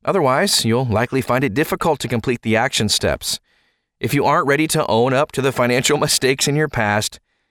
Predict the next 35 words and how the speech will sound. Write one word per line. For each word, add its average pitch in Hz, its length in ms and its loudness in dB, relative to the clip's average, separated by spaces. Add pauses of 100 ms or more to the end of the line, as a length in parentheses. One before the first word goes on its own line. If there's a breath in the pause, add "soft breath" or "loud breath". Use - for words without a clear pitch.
(140)
then 120 100 -2
you're 123 80 2
not 120 220 2
ready 110 220 2
to 101 80 0
read 101 180 2
this 90 160 -2
book. - 340 -10 (760)
The 135 60 -6
book 214 200 0
has 185 100 2
a 170 80 0
total 156 340 2
of 131 100 -2
three 196 260 0
hundred 165 280 2
fifty-three 131 580 0
pages. 101 640 0 (440)
Eighty 240 320 4
of 113 180 0
them 107 260 2
have 120 160 2
been 127 140 0
added 113 360 2
for - 100 -4
the 113 100 2
second 107 340 0
edition. 104 420 0 (720)
Each 139 300 -2
page 139 360 0
is 113 220 0
packed - 500 -4
with 95 140 -6
useful 127 500 0
information 113 840 0